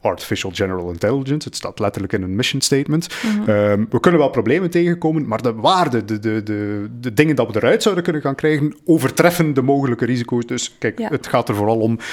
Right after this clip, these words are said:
Speaker 1: dat we zo hard mogelijk, eh, daaraan moeten gaan werken, zonder ons te veel te laten
Speaker 2: En je ziet ook dat ze dat doen, hè?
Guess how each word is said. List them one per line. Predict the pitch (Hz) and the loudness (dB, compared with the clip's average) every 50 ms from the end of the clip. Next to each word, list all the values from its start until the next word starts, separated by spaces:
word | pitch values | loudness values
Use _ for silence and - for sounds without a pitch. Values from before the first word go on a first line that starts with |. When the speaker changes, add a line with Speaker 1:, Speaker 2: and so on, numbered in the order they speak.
| - - - | -14 -6 -4
Speaker 1:
dat | - 110 | -2 -2
we | 98 | 0
zo | 98 101 | 0 -2
hard | 87 - 104 - - - | 0 -2 -2 -4 -4 -2
mogelijk, | 107 104 107 92 98 98 92 - - - - | 0 0 0 0 0 -2 -4 -4 -10 -12 -12
eh, | - 104 101 98 95 95 98 98 - _ | -10 -8 -8 -6 -6 -6 -8 -10 -12 _
daaraan | - 120 104 101 98 98 101 | -6 -4 -2 -2 -2 -2 -4
moeten | 98 101 101 110 | -4 -4 -4 -4
gaan | 87 95 95 95 | -4 -4 -6 -6
werken, | - - - - 120 110 | -6 -10 -12 -12 -10 -6
zonder | - - 113 104 107 101 | -2 -2 0 0 0 -2
ons | 101 101 - - | -2 -2 -4 -4
te | - | -4
veel | 92 101 95 | -4 -4 -4
te | 92 - - | -6 -6 -8
laten | - - 220 | -6 -2 0
Speaker 2:
En | 220 226 | 0 2
je | 220 214 | 0 0
ziet | - - 233 233 - | -2 -4 -4 -4 -4
ook | 214 208 196 | -6 -6 -8
dat | 202 202 | -8 -8
ze | - - | -8 -10
dat | 208 196 190 175 | -10 -12 -10 -8
doen, | - 214 226 202 | -6 -4 -4 -4
hè? | 190 196 | -6 -8